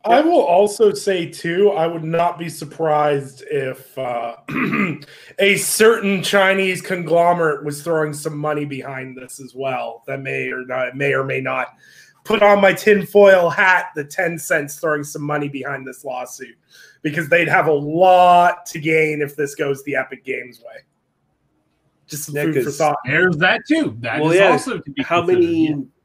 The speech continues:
Speaker 2: Well, I, I, I, actually, I think that the percentage is larger more in Samsung's favor, but it's still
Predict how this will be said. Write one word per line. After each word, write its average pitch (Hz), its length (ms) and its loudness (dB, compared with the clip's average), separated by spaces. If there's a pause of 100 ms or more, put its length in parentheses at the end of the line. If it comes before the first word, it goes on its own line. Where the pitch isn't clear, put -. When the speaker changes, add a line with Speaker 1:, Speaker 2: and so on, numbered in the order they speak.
(100)
Speaker 2:
Well, 151 340 -4
I, 147 160 0
I, 147 140 -2 (300)
I, 131 60 -4
actually, 131 280 -6
I - 40 -6
think 143 160 -8
that 131 100 -8
the 135 100 -2
percentage 131 400 -8
is 101 280 -14
larger 123 280 -4
more 117 220 -6
in 110 80 -8
Samsung's 135 720 -6
favor, 151 320 -8
but 120 200 -6
it's 123 140 -12
still 135 500 -6